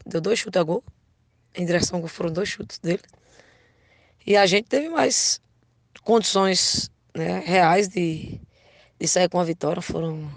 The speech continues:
seis bolas paradas, sete escanteios, duas bolas na trave, mais seis finalizações.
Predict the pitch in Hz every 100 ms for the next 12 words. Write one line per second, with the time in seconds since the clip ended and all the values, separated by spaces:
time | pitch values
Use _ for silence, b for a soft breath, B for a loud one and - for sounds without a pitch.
0 | - B B B - 196 196 175 175 180
1 | - 170 151 165 196 175 - 175 - -
2 | 185 175 - 151 190 202 170 160 b b
3 | b b b - 180 202 175 180 185 185
4 | 180 - 160 175 185 170 160 151 - _
5 | _ _ _ _ 160 175 170 - 196 208
6 | 202 190 185 180 175 - 165 185 247 -
7 | - -